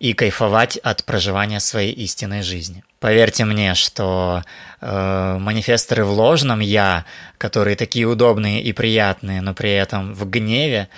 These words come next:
э, они приносят миру гораздо меньше пользы, чем, э, манифесторы, которые проживают свой истинный дизайн. И теперь хотелось бы поговорить на такую сложную тему, как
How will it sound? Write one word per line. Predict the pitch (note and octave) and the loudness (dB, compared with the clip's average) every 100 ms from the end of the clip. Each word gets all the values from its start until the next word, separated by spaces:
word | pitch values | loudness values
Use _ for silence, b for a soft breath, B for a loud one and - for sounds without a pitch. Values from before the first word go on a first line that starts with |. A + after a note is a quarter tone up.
| B B B B | B B B B
э, | - G#2 G2+ G2+ G2+ G#2 | -4 -2 0 0 0 -2
они | G#2+ A2+ | -2 -4
приносят | A#2+ A2+ G#2+ - - | -4 -4 -4 -4 -6
миру | G#2+ G#2+ G2+ | -6 -4 -2
гораздо | G#2+ A2 G2+ F2+ | -2 0 0 -2
меньше | F#2 F2+ E2+ F#2+ | -4 -4 -6 -6
пользы, | - G#2 A#2 G#2+ | -4 -4 -2 -4
чем, | - - F2+ F2 E2+ B B B | -6 -4 -4 -6 -8 B B B
э, | - G2+ | -14 -8
манифесторы, | F#2+ F#2+ E2+ G2 G2+ - G2 | -4 -4 -4 -2 -2 -2 -4
которые | - - F#2+ | -6 -8 -10
проживают | F#2 F#2+ F#2 F#2 F#2+ F#2+ | -8 -6 -4 -2 -2 -2
свой | - G2 | -2 -2
истинный | - F2+ - G2+ F2+ | -6 -8 -10 -10 -10
дизайн. | F2+ E2+ E2 D#2+ E2+ B _ - | -10 -10 -12 -14 -20 B _ -8
И | |
теперь | - - B2+ | -4 0 0
хотелось | D3 D3 D3 A#2+ | 0 2 2 2
бы | B2 | 0
поговорить | A#2 A2 A2 A#2 B2 B2+ A#2+ | -2 -2 0 0 0 -2 -4
на | A2+ A2+ A2 G#2+ G#2+ G#2+ G#2 G#2+ A2+ - - - - | -2 -2 -2 -2 -4 -6 -8 -14 -18 -20 -20 -20 -14
такую | - - A2+ | -12 -8 -6
сложную | - A#2+ C3+ C3 A#2 | 0 2 4 2 0
тему, | G2 G#2+ G#2 F#2+ | -2 -2 -2 -4
как | F#2 - F#2+ F#2 - | -6 -4 -4 -4 -8